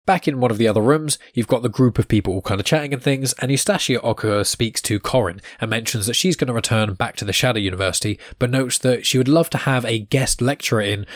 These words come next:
to speak about the Ordu Aspectu, which obviously is Corin's absolute obsession. While they're chatting, we see Kofon Faris in the background kind of sneak off, but Deta Yao catches them doing that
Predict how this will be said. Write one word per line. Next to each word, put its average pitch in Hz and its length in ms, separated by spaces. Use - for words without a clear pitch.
to 123 100
speak - 200
about 113 220
the 113 160
Ordu 113 320
Aspectu, 95 580
which - 160
obviously 101 520
is 95 120
Corin's 101 560
absolute 110 380
obsession. 107 500
While 185 140
they're 180 120
chatting, 139 300
we 131 80
see 120 200
Kofon 139 400
Faris 113 240
in - 80
the 110 100
background 101 260
kind 104 120
of 92 80
sneak - 380
off, 117 260
but 127 140
Deta 147 260
Yao 117 180
catches 147 360
them 110 120
doing 104 260
that 104 260